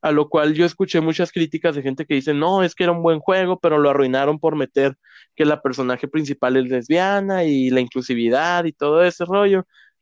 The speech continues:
Y yo que lo estoy jugando es como que realmente no afecta la jugabilidad, no afecta al, a la historia ni nada, o sea, se, sí se soltaron, se saltaron algunas partes que faltaban de explicar y demás, pero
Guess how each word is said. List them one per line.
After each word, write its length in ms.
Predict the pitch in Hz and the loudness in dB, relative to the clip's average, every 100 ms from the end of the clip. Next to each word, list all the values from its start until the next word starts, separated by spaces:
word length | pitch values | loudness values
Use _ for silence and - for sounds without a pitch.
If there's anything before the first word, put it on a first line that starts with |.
| _ | _
Y 80 | - | -2
yo 140 | 156 160 | 0 2
que 80 | |
lo 60 | 208 | 0
estoy 160 | 208 185 | 2 0
jugando 240 | 190 190 | 0 -2
es 60 | 196 | -2
como 200 | 208 196 | -2 -2
que 140 | 170 | -2
realmente 480 | 151 165 180 185 190 | 0 0 0 -2 -2
no 140 | 202 | -2
afecta 440 | 196 - 196 - 196 | -2 0 -2 0 0
la 80 | 196 | 0
jugabilidad, 640 | 185 170 147 135 135 175 | 2 2 2 2 2 2
no 180 | 160 151 | 2 -2
afecta 680 | 156 - 175 _ 190 185 151 | -2 -2 -4 _ -2 2 2
al, 200 | 127 120 233 - _ _ | 2 0 -4 -12 _ _
a 100 | 131 | -2
la 80 | 135 | 2
historia 460 | 131 - 139 139 170 | 2 2 2 4 2
ni 120 | 170 | 2
nada, 240 | 147 165 | 0 0
o 20 | 180 | 0
sea, 240 | - 151 | 0 0
se, 160 | 131 143 | 0 -6
sí 300 | - - 156 | -6 -6 -4
se 100 | 190 | -2
soltaron, 480 | 220 180 139 151 - _ _ _ _ | 0 0 2 0 -2 _ _ _ _
se 120 | - 156 | -6 -2
saltaron 400 | 160 156 156 180 | 0 0 0 0
algunas 400 | 180 139 151 - | 0 0 -2 0
partes 320 | 170 170 170 | -2 -2 -8
que 100 | 180 | -4
faltaban 320 | 160 131 131 | -2 0 -2
de 60 | 160 | -2
explicar 340 | - 143 135 | -4 0 2
y 60 | 151 | 2
demás, 260 | 135 143 - | 0 -2 0
pero 280 | 160 135 | 2 2